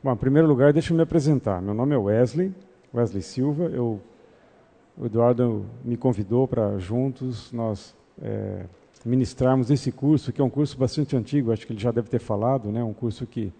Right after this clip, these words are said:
é, já foi ministrado já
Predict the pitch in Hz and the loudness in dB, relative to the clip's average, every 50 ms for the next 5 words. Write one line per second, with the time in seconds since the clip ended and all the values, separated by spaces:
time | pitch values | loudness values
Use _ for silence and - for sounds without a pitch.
0 | _ _ _ _ _ _ _ _ _ _ _ _ _ - 104 107 104 104 101 101 | _ _ _ _ _ _ _ _ _ _ _ _ _ -6 -2 0 0 2 2 2
1 | 101 98 98 95 98 98 104 120 - - - 92 95 107 98 - - 123 123 117 | 0 0 -2 -2 -4 -6 -8 -10 -12 -14 -12 -8 -8 -8 -8 -4 0 0 0 0
2 | 107 101 - 117 120 123 120 117 120 - - 117 117 120 120 113 113 113 113 113 | 0 -4 -4 -2 0 0 0 0 -2 -6 -4 0 2 2 2 2 2 -2 -4 -4
3 | - - _ _ _ _ _ _ _ _ _ _ _ _ _ _ _ _ _ - | -10 -20 _ _ _ _ _ _ _ _ _ _ _ _ _ _ _ _ _ -20
4 | _ - 98 87 104 110 113 107 101 | _ -16 -10 -4 0 0 0 0 -2